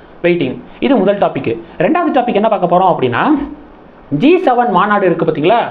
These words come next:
அது ஜூன் பதிமூணாம் தேதியிலிருந்து பதினஞ்சாம் தேதி வரைக்கும் இத்தாலியில வந்து நடக்க போகுது. நம்ம இந்தியா ஜி செவன் கண்ட்ரீஸ்ல வந்து மெம்பர் கிடையாது.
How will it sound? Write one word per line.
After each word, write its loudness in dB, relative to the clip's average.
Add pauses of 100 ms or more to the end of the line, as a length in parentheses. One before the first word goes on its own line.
(260)
அது 0 (320)
ஜூன் 2
பதிமூணாம் 2
தேதியிலிருந்து 2
பதினஞ்சாம் 2
தேதி 2
வரைக்கும் 2
இத்தாலியில 0
வந்து -2
நடக்க 0
போகுது. -2 (260)
நம்ம 0
இந்தியா 2 (300)
ஜி 2
செவன் 2
கண்ட்ரீஸ்ல 0
வந்து 0
மெம்பர் 0
கிடையாது. 0